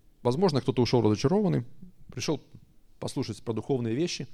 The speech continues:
а тут вообще ничего такого ему не сказали. И, э, ученики, ученики тоже в недоумении подошли ко Христу после этого и спросили его о значении этой притчи. Вот и мы,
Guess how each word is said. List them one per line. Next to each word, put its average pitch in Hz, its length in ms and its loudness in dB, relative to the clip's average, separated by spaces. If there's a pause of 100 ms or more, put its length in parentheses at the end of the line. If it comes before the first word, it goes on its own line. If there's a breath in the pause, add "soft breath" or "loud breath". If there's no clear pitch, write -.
(640 soft breath)
а 98 460 -4
тут - 300 -10
вообще - 220 -10
ничего 110 180 -8
такого 104 240 -6
ему 101 120 -4
не 101 100 -4
сказали. 147 460 -6 (760 loud breath)
И, 160 280 2
э, 127 960 2
ученики, 180 480 0 (320)
ученики 160 380 -4
тоже 139 240 0
в 120 40 -2
недоумении 135 480 -2
подошли 123 340 0
ко 117 120 -2
Христу 123 320 -2
после 135 300 0
этого 113 360 -2 (120)
и - 40 -10
спросили 113 460 -4
его 104 140 0
о 101 40 -2
значении 101 420 -4
этой 95 160 -6
притчи. - 340 -6 (420)
Вот - 220 -6
и 131 80 0
мы, 120 340 0